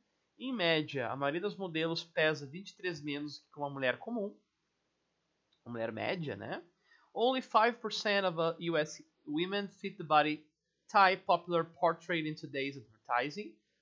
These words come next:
Apenas cinco por cento das mulheres americanas se encaixam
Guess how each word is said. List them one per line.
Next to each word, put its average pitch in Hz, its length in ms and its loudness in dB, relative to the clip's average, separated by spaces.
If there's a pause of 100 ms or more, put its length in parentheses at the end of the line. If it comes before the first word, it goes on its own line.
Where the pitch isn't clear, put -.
Apenas 202 380 -4
cinco 262 320 -6
por 202 160 -10
cento 196 180 -8
das 175 160 -8
mulheres 151 480 0
americanas 147 800 -6
se 190 80 -14
encaixam 185 500 -2